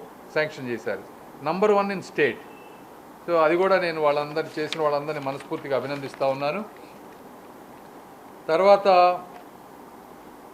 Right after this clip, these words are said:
ఇంకా చాలా ఉన్నాయి, ఇవన్నీ డీటెయిల్స్ ఉన్నాయి. ఇప్పుడు డ్రోన్స్ ఉన్నాయి, డ్రోన్స్ ఫార్టీ ఎయిట్కి ఫార్టీ ఎయిట్ ఇచ్చేశారు. తర్వాత మైక్రో ఫుడ్ ప్రాసెసింగ్లో చెప్పాను కదా ఇందాక,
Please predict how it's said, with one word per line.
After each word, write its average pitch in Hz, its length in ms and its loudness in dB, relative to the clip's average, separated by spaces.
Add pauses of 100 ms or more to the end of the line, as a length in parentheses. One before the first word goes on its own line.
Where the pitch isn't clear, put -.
(200)
ఇంకా 190 160 4
చాలా 190 300 8
ఉన్నాయి, 147 240 2
ఇవన్నీ 180 460 -2 (120)
డీటెయిల్స్ 190 420 4
ఉన్నాయి. 151 260 -4
ఇప్పుడు - 840 -14
డ్రోన్స్ 185 440 4
ఉన్నాయి, 127 240 -2
డ్రోన్స్ 196 420 0
ఫార్టీ 180 400 4
ఎయిట్కి 180 360 0
ఫార్టీ 165 380 2
ఎయిట్ 165 220 -2
ఇచ్చేశారు. 156 680 -2 (1000)
తర్వాత 175 400 6
మైక్రో 170 600 4
ఫుడ్ 196 300 -4
ప్రాసెసింగ్లో 175 920 2 (200)
చెప్పాను 160 260 -2
కదా 160 140 -2
ఇందాక, 156 580 2